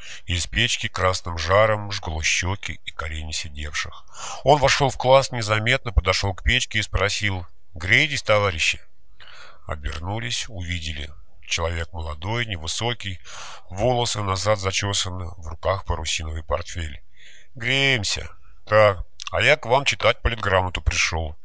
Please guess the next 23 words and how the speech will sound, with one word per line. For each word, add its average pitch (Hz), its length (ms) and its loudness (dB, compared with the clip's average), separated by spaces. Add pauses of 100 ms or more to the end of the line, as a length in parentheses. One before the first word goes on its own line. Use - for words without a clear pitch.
(120)
инструктором 107 680 -2
от 87 140 -4
райкома». 95 520 0 (920)
Не 113 180 0
кричали 117 540 4
«Ура!», 113 520 4 (360)
теперь 123 340 0
шкицы 104 460 -4
знали, 90 460 -2
обманчиво 90 760 0
политграмота 82 720 -4
бывает. 82 480 -4 (540)
«Садитесь», — - 540 0
сказал 82 460 -4 (120)
Янкель, 98 400 0
освободив 78 600 -8
место 110 320 -4
на 104 120 -8
кривобоком 78 600 -8
табурете. 78 600 -8 (400)
«Спасибо», — 135 600 0 (140)
ответил 110 400 -4
инструктор, — 107 540 -4